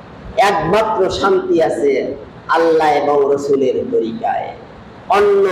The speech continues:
পথে অন্য মতে কোনো শান্তি খুঁজে পাওয়া যাবে না। অতএব আসুন যে আমরা আল্লাহ এবং রসুলের তরিকায় আমরা এগিয়ে আসি,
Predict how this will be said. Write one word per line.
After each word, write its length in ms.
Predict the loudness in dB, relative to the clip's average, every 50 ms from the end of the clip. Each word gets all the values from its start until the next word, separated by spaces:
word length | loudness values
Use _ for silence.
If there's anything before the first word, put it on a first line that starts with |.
| 0 0
পথে 220 | 0 0 2 2
অন্য 300 | 2 2 4 2 2 2
মতে 240 | 2 0 0 0 -2
কোনো 240 | 0 2 0 0 0
শান্তি 680 | -2 -2 -2 0 0 0 -2 -4 -6 -8 -8 -8 -8 -4
খুঁজে 260 | -4 -4 -2 -2 -4 -2
পাওয়া 260 | 0 0 2 2 0
যাবে 720 | 0 0 -2 -2 0 0 0 0 2 2 2 2 2 2 2 0 -2 -4 -4 -6 -8 -10 -14 -16 -18 -16 -12 -8
না। 400 | -4 -4 -2 -2 -2 -4 -6 -8 -10 -14 -16 -18 -18 -16 -16 -16 -16 -10 -2
অতএব 480 | 0 0 0 0 0 -2 -2 -2 0 -2
আসুন 560 | -2 -2 0 0 0 0 0 0 -4 -8 -12 -16 -20 -20 -20 -20 -20 -20 -20 -20 -20 -20 -20 -20 -18 -18 -16 -16 -16 -18 -18 -14 -12 -12 -12 -8 -6
যে 160 | -2 0 2 2
আমরা 380 | 2 2 2 2 2 2 2
আল্লাহ 520 | 2 2 2 2 0 0 2 2 2 2 2
এবং 420 | 2 2 2 2 2 2 2 0
রসুলের 640 | 0 -2 -2 0 0 2 2 2 0 -2 -4 -6 -8 -12 -12 -6 -2
তরিকায় 460 | -2 0 0 0 -2 0 0 2 2
আমরা 600 | 0 0 0 0 0 2 2 2 0 0 -2 -4 -6 -10 -12 -16 -14 -6 -2
এগিয়ে 400 | 0 0 0 2 0 2 2 2
আসি, 480 | 0 -2 -4 -4 -2 -2 -2 -2 -4